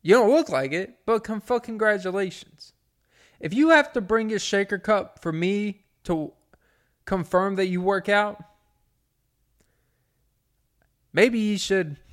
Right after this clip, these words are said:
you know, instead of walking around with the shaker, maybe you should be in the gym and, uh, shaking it up a little bit. <laughs> Shake weight doesn't count,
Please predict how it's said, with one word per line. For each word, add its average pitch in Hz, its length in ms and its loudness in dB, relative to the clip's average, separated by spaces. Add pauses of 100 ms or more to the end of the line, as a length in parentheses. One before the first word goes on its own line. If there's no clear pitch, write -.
(140)
you 147 180 -4
know, 139 220 -4 (1900)
instead 175 300 0
of 160 240 0 (200)
walking 165 360 -2
around 165 220 2
with 147 80 -8
the 147 80 -8
shaker, 220 480 -4 (300)
maybe 143 180 -4
you 170 60 -6
should 156 160 -12
be 185 120 -2
in 190 100 -2
the 180 80 -2
gym 226 380 -4 (920)
and, 147 180 -8
uh, 180 200 2 (160)
shaking 226 440 -2
it 240 120 0
up 269 220 0
a 196 40 -6
little 160 200 -2
bit. 120 240 -12 (240)
<laughs> 147 100 -14 (1040)
Shake 277 320 4
weight 247 220 4
doesn't 208 280 0
count, 175 280 -2